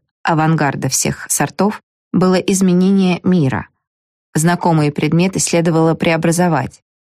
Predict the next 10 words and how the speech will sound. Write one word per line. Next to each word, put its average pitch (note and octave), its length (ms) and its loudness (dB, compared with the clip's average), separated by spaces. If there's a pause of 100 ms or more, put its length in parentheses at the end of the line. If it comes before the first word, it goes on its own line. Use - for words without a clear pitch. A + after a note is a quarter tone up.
как-нибудь E3+ 440 0
да E3+ 100 0
надругаться E3+ 680 0
над C3 200 -2
ними, C3+ 220 2
чтобы C#3 380 -2 (140)
вынудить E3 480 0
к - 100 -6
обновлению. C3+ 720 0 (1400)
Корнелл G#3+ 460 2